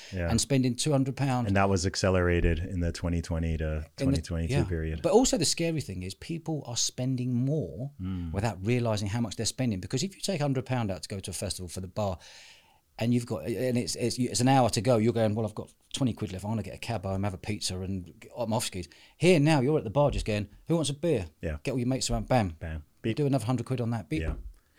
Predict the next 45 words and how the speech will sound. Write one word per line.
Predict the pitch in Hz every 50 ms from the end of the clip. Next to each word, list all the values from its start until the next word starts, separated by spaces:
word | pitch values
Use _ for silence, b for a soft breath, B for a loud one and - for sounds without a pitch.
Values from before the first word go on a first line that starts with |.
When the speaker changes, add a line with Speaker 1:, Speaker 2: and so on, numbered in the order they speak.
| B B B B B B -
Speaker 1:
Do, | 117 139
do | - 127 127 180
you | 226
know | 254
Speaker 2:
Which | 254 -
is | -
Speaker 1:
something | 196 - - 180 165
Speaker 2:
gonna | 156 139
Speaker 1:
that, | - -
Speaker 2:
put | - 208
Speaker 1:
uh, |
Speaker 2:
even | 202 156 185 -
people | 175 190 - 165 180
in | 175
more | 175 180 175 185 185 180
debt. | 143 - 202 160 - - - - - - - -
Speaker 1:
Yeah. | 95 85 85 80 80 80 - - - - _
Speaker 2:
Which | - 135 135 -
is, | 135 -
has | 151 143 127
that | - 143 113 139
knock-on | 160 156 143 - 156 143 143
effect | 139 - - 156 - - -
of | 143 117
the | 123 127 - 131
anxiety | 131 127 123 113 135 143 139 131 127 - - 127
and | 127 123 120
the, | 117 110 - -
everything | 143 139 147 143 143 147
else | 143 131 -
that | - 117 - -
goes | - 143 135 131 120 104
with | 127 135 110 135
it. | 135 123 -
And | 107 104 107 104 - B B B B B B B B B B B B B B B B B
Speaker 1:
Yeah, | - 123 139 143 143 135 127 123 -
it's, | 160 143 143 143 - - - - B B B B B B B -
it's | 190 233 - -
difficult, | - 185 - - 139 - 104 90 82
man. | 85 85 87 95 104 113 110 -
You | - 110 110
know, | 113 113 113 113 110
this | 123 131 156 - 170
is | 151 131
the, | 123 139 135 127 123 120 117 113 -